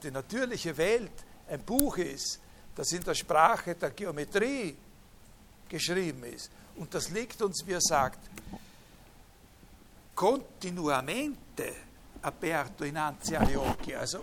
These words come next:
ununterbrochen, beständig liegt uns das offen vor den Augen. Warum haben die Leute das dann dreitausend Jahre nicht bemerkt?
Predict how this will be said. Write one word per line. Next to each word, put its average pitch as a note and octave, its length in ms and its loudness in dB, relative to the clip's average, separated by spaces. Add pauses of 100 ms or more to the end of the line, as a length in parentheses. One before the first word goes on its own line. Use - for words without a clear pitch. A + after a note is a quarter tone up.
(180)
ununterbrochen, C#4 960 4
beständig - 800 -4
liegt A#3+ 240 -6
uns - 140 -6
das - 160 -4
offen G#3 280 -6
vor F3 100 -4
den D3+ 160 -4
Augen. F#3 280 2 (320)
Warum E3 420 2
haben A#3 260 4
die G#3+ 60 2
Leute - 520 -2
das D3 240 -4
dann D#3 180 0 (140)
dreitausend D3 580 -2
Jahre C#3 320 0
nicht C3+ 240 -12
bemerkt? C3 600 -6